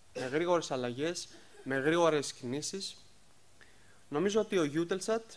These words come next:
με μια προσεκτική ανάλυση της αγοράς και με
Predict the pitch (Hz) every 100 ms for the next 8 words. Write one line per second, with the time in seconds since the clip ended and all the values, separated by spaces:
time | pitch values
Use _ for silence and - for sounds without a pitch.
0 | - - - - 147 160 190 190 170 156
1 | - 135 - 190 151 117 - - - -
2 | - - - - 135 160 185 349 - -
3 | 127 120 123 156 185 - - - - -
4 | - - - - - 160 151 151 147